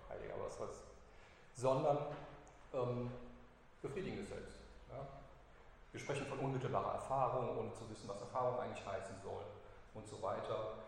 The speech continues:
Ähm, und, äh, haben jetzt inzwischen sozusagen beide Seiten dieses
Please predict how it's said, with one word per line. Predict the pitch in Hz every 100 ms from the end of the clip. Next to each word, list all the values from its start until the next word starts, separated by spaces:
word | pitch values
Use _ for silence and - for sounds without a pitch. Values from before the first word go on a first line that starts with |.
| - - -
Ähm, | 104 101 104 -
und, | 113 101
äh, | - - - - -
haben | 107 107
jetzt | 107 101
inzwischen | 117 117 117 117 107 - - -
sozusagen | - - 113 98 -
beide | 98 - -
Seiten | - - - -
dieses | - - - -